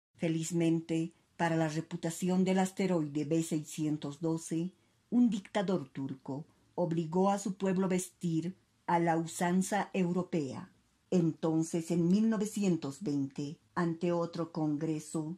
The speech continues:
el astrónomo volvió a dar la noticia de su descubrimiento, y como lucía un traje muy elegante, todo el mundo aceptó su demostración. Si les he contado estos detalles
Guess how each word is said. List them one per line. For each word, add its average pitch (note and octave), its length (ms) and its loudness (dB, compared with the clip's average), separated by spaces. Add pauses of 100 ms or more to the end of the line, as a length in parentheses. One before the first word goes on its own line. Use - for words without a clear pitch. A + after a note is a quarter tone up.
(140)
el F3+ 140 2
astrónomo F3 680 0
volvió E3+ 540 2
a F#3 80 4
dar F3 220 4
la F#3 160 2
noticia F#3 540 0
de E3 120 0
su F3+ 240 -4
descubrimiento, F3+ 1080 2 (380)
y F#3 120 -2
como F3 260 4
lucía F#3 460 0
un F#3+ 180 4
traje E3+ 380 -2
muy D#3+ 240 2
elegante, F#3 720 0 (400)
todo G#3 240 2
el G#3+ 120 2
mundo A3 320 4
aceptó G3+ 540 -2
su G3 160 -2
demostración. F#3+ 1080 0 (840)
Si - 200 -2
les G3 220 0
he B3 100 -4
contado G#3+ 520 0
estos D3+ 360 -6
detalles E3 680 -2